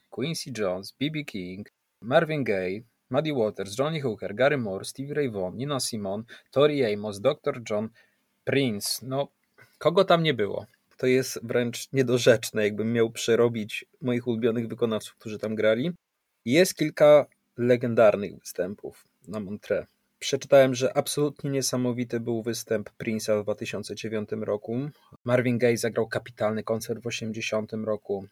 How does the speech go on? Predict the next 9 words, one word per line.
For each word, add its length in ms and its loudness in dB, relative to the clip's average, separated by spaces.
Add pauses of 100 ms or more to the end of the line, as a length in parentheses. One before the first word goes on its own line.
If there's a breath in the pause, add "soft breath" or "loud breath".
(200)
Miles 340 0
Davis 680 -2
występujący 600 -6
z 60 -10
Quincy 380 -8
Jonesem, 520 -2 (360)
dziewięćdziesiąty 600 -4
trzeci 540 0
rok. 360 4